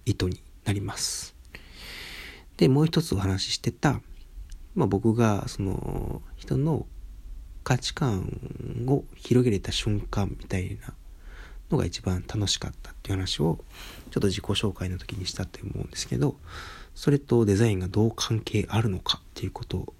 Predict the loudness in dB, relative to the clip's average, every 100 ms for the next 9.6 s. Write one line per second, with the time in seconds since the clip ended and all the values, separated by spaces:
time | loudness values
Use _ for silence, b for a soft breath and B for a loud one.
0 | -2 2 2 2 -10 -14 B B B B
1 | -4 -4 -2 -4 -4 -4 -6 -2 0 0
2 | -2 -2 -4 -4 -6 -6 -4 -2 -2 -4
3 | -6 -6 -8 B B B B B B B
4 | B B 0 0 4 2 2 6 8 8
5 | 6 6 6 4 6 6 6 2 -6 -14
6 | -12 -12 -4 4 6 4 -4 -2 -4 -4
7 | -8 -6 4 4 4 -8 -12 -10 B B
8 | B B 0 0 0 2 4 4 4 4
9 | 4 4 0 -2 -2 -6